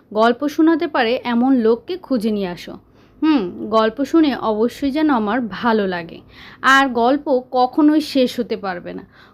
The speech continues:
গল্প চলতে থাকবে, চলতে থাকবে, চলতেই থাকবে। এই কথা শুনে উজিরের অবস্থা তো বেহাল,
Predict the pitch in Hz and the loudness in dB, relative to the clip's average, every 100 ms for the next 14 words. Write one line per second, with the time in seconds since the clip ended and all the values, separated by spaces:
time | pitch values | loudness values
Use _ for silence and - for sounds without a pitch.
0 | - 214 214 208 202 214 208 240 269 254 | -4 -2 -2 -4 0 -2 0 -4 0 -2
1 | 233 294 320 339 320 262 233 269 254 269 | 0 0 2 0 2 0 0 -4 -4 -6
2 | 254 311 349 349 - 359 302 285 233 - | -4 -2 -2 -2 0 2 2 2 0 -4
3 | 185 170 160 - _ _ _ _ _ _ | -12 -12 -18 -20 _ _ _ _ _ _
4 | - 285 294 311 320 339 311 233 262 254 | -4 -2 -2 -2 0 4 4 2 -6 -4
5 | 233 294 277 208 - _ _ _ _ _ | 0 2 2 0 -6 _ _ _ _ _
6 | _ _ _ _ _ _ _ _ - _ | _ _ _ _ _ _ _ _ -20 _
7 | - - - - - 254 254 294 320 262 | -20 -20 -20 -20 -4 0 2 2 0 2
8 | 220 208 196 170 | 0 0 -4 -8